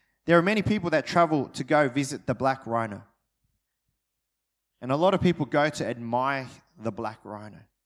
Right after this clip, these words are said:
But there's also another group of people that are attracted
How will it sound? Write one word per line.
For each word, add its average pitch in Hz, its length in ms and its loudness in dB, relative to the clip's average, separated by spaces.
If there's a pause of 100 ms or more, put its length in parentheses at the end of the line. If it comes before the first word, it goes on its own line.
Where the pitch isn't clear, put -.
(680)
But 147 120 -8
there's 151 160 -2
also 196 460 2
another 156 340 -2
group 160 280 -2
of 135 160 -6
people 143 460 -6 (960)
that 135 140 0
are 131 120 0
attracted 135 680 -6